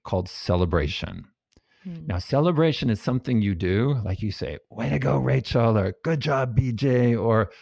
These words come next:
Speaker 1: a little dance, or whatever makes you feel happy and successful. You do it in the moment of the new habit. And the reason you do the celebration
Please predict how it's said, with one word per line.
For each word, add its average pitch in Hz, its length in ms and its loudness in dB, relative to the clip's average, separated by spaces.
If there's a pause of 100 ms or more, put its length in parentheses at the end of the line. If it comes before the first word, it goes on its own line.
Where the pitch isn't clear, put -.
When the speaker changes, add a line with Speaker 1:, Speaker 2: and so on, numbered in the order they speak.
Speaker 1:
a 107 100 -4
little 101 200 -2
dance, 123 600 0
or 92 260 0 (260)
whatever 123 600 -2
makes 135 360 0
you 120 120 2
feel 107 640 0
happy 117 680 -2
and - 160 -12
successful. - 1000 -2 (560)
You 110 280 2 (120)
do 139 280 4
it 90 260 -2 (360)
in 120 160 4
the 101 120 6
moment 107 580 4
of 117 180 -2
the 113 80 4
new 101 180 6
habit. 101 420 0
And - 140 -6
the 127 60 -2
reason 120 480 4
you 131 100 4
do 123 100 2
the 113 100 0
celebration 95 800 0